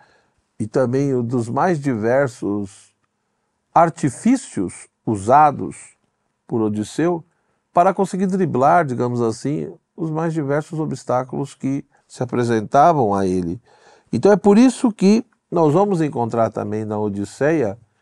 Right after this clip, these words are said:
nos mais diversos perso-, personagens, mas principalmente em Odisseu, ah,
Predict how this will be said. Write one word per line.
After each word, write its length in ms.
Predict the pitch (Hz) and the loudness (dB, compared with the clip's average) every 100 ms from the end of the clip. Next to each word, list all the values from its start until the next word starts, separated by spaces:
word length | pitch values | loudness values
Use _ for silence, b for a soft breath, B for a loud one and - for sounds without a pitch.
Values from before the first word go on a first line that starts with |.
| _ _ _ | _ _ _
nos 140 | 107 | -8
mais 180 | 107 107 | -4 -2
diversos 300 | 104 107 107 | -2 -2 -4
perso-, 480 | - 107 - 104 101 - | -6 -6 -4 -6 -6 -8
personagens, 800 | 107 - 107 123 151 123 95 - | -8 -6 -6 -2 -2 -4 -8 -10
mas 160 | 104 | -12
principalmente 880 | - 123 - 107 95 104 95 98 95 - _ _ _ | -8 -8 -6 -8 -6 -10 -10 -10 -10 -12 _ _ _
em 120 | - | -10
Odisseu, 600 | 107 107 - - 170 156 - _ _ _ _ - | -8 -10 -10 -4 -4 -4 -10 _ _ _ _ -2
ah, 1040 | 117 123 120 120 117 117 113 110 110 107 | 2 4 4 2 2 2 2 2 0 -2